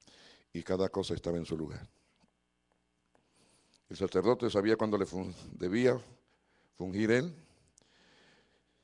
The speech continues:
Por eso aquí había una fuente de agua.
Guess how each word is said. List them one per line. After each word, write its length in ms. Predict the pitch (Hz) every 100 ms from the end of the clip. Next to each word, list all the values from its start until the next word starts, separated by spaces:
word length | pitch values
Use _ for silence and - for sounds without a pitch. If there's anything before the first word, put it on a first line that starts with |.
| _ _ _ _ _ _ _
Por 180 | - 92
eso 140 | 104 107
aquí 140 | 104
había 140 | 107
una 140 | 107 107
fuente 400 | - 113 95 95
de 140 | 95
agua. 280 | 92 78